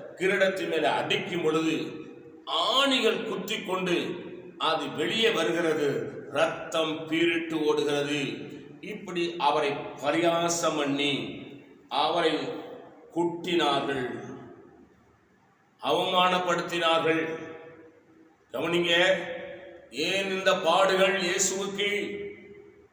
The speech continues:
நீங்களும் நானும் பொல்லாதவைகளை சிந்தித்தபடினால், பொல்லாதவைகளை நம்முடைய சிந்தனையிலே, எண்ணங்களிலே கொண்டு வந்தபடினால், பாவம் நிறைந்த,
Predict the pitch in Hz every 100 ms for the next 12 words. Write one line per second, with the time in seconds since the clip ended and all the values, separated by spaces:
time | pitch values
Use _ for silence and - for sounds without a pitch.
0 | _ _ 113 170 185 185 190 190 165 180
1 | 202 190 - - - - - - - -
2 | - - 156 185 190 190 196 202 202 196
3 | 190 185 - 190 196 214 190 180 160 156
4 | 139 - - - - - - - - 147
5 | 160 190 196 202 202 208 208 208 208 202
6 | - - - - - - 135 170 190 190
7 | 180 147 - - - - - - - -
8 | - - 175 185 196 202 196 214 175 160
9 | 190 208 202 196 190 185 - 175 - 220
10 | 202 175 160 156 151 143 - - - -
11 | - - - - _ - 147 175 180 180
12 | 180 170 185 185 180 156